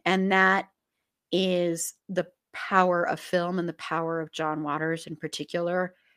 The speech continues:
is being able to give that, give voice to people that don't have a voice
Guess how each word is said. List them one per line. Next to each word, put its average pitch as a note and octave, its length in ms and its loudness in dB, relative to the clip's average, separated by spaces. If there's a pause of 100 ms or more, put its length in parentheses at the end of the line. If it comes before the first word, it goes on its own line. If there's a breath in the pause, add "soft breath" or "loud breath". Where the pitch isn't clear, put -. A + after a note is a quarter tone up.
(360)
is F#3 200 2
being F#3 380 0
able F3 260 -2
to D#3 420 -2 (760)
give F3 360 4
that, - 180 0 (100)
give F3 220 4
voice E3+ 500 0
to E3+ 100 -10
people E3 320 -4
that D#3+ 160 0
don't D3 200 -4
have A#2 260 -4
a B2 100 -2
voice - 480 -8